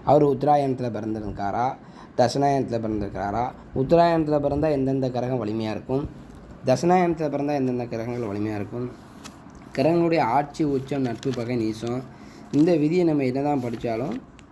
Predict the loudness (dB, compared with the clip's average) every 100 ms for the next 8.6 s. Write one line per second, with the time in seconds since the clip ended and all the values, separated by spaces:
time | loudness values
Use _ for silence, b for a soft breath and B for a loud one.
0 | -20 -20 -20 -20 -20 -20 -20 -20 -18 -8
1 | 2 4 4 4 2 0 -2 -8 -6 -2
2 | 0 0 0 -2 -4 -4 -2 -2 0 0
3 | 0 0 0 -2 -4 -14 B B B 0
4 | 4 4 4 2 0 0 -2 -2 -2 -2
5 | -2 -2 -2 -2 -2 -4 -4 -8 -6 -2
6 | 0 -2 -4 -12 -16 -14 -6 -2 2 2
7 | 0 2 4 4 2 0 -2 -2 0 0
8 | 0 -2 -6 -8 -10 -12